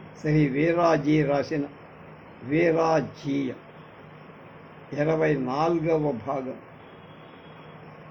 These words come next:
పంతొమ్మిది మూడు ఇరవై ఐదు, అరవై రెండవ శీర్షిక,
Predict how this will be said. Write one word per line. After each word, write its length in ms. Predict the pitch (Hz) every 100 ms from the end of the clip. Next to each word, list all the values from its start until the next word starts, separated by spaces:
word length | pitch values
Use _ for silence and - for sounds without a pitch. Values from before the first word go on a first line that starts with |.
| - - - - - 147
పంతొమ్మిది 600 | 170 147 160 170 160 160
మూడు 480 | 139 139 160 160 185 - - -
ఇరవై 340 | 135 139 135 127
ఐదు, 140 | 120 - - - - - - - - - - - - - -
అరవై 480 | 147 165 170 165 165
రెండవ 640 | 135 135 170 180 185 170
శీర్షిక, 520 | 160 160 160 143 180